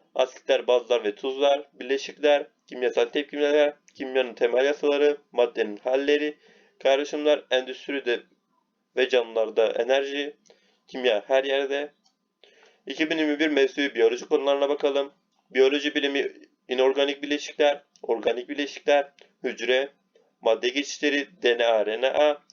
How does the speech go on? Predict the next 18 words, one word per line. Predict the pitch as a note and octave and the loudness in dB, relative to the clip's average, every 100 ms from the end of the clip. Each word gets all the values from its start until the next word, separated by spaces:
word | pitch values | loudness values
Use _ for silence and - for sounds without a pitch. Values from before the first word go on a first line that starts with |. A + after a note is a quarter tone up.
| _ | _
protein | - B2 A#2+ B2 G2+ | -2 0 0 -2 -2
sentezi, | G2 C3 C3+ D3 C#3 D3 D3 _ _ | -2 -4 -2 -8 -4 -6 -8 _ _
enzimler, | - B2+ C3+ C#3 D3 D3 D3 _ _ - | 0 0 0 -2 0 0 0 _ _ 0
canlıların | C3 B2+ A#2+ G#2+ | 0 2 0 0
sınıflandırılması, | G#2 C3 - C#3+ C#3+ D3 C#3+ D3 - D3 - _ _ - | -6 -6 0 0 0 -2 -2 -2 -2 -4 -4 _ _ -4
ekoloji, | B2 B2 A2 A#2+ C#3+ C#3+ - _ - | -2 0 0 0 -2 -2 -8 _ -14
hücre | B2 C3+ C#3 | 0 0 2
bölünmeleri, | C#3+ C#3+ C#3+ D3 D3 D3 - | -2 -2 0 2 2 0 -2
eşilsiz | B2+ C3 A#2 - B2+ | -4 -4 -12 -6 -2
ve | |
eşeli | B2+ A#2+ - B2+ C#3 | -2 -2 -6 -4 -2
üreme, | C#3+ C#3 C#3+ C#3+ _ _ _ - | 0 0 0 -2 _ _ _ -8
insanda | B2+ A#2+ C3+ B2+ | -6 0 0 2
üreme | B2 A#2+ A#2 | 2 2 2
ve | A2 | -2
gelişme, | G2 B2 C3 D3 C#3+ C#3+ _ _ _ _ | -4 -6 -6 -4 -2 -2 _ _ _ _
Mendel | B2 B2+ B2 B2 | 0 0 0 0
genetiği, | B2 C#3 C#3+ D3+ D3 D3+ | 0 -2 -2 -2 -2 -4